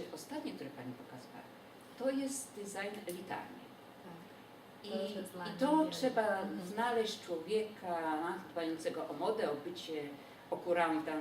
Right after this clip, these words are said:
Speaker 2: Mhm.
Speaker 1: środowisku. On sobie takie coś zamówi. Najczęściej to są rzeczy zresztą robione na zamówienie.
Speaker 2: Tak, tak, tak. No i to jest właśnie ten problem, że kiedyś to chyba był plus, ym,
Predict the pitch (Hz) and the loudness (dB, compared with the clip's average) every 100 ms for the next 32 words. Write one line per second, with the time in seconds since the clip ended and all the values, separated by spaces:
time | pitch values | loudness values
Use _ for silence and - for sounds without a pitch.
0 | 143 143 139 131 - - - - 151 175 | 0 -2 -2 -6 -10 -12 -8 2 2 2
1 | 185 254 - 262 - - - - - 233 | -2 -4 -4 -4 -6 -14 -16 -16 -6 -2
2 | 269 254 226 208 202 208 196 190 175 - | 0 2 0 0 -6 -4 -6 -2 -2 -2
3 | - 226 - 277 262 - 269 247 240 233 | -4 -6 -4 -4 -4 -4 -2 -2 -2 -4
4 | 233 233 220 233 226 220 208 202 202 233 | -4 -2 -2 -4 -4 -4 -4 -4 -4 0
5 | 233 - - - - - - 101 202 180 | 0 -2 -6 -8 -8 -8 -8 -12 -10 -8
6 | - - 165 - - 196 - 208 233 247 | -8 -6 -8 -10 -12 -12 -10 -8 -8 -4
7 | 240 - 226 214 214 214 233 220 170 175 | -4 -4 -8 -6 -6 -4 -2 -2 -2 -2
8 | 180 - 220 220 - - - - - - | -4 -2 -2 -4 -6 -12 -12 -14 -14 -14
9 | - - - - - - 302 330 311 302 | -14 -14 -14 -14 -12 4 4 4 2 6
10 | 277 262 - - 208 226 240 - 285 285 | 6 6 -2 -2 0 2 0 0 0 0
11 | - - 220 214 208 208 | -2 -2 0 0 -2 -2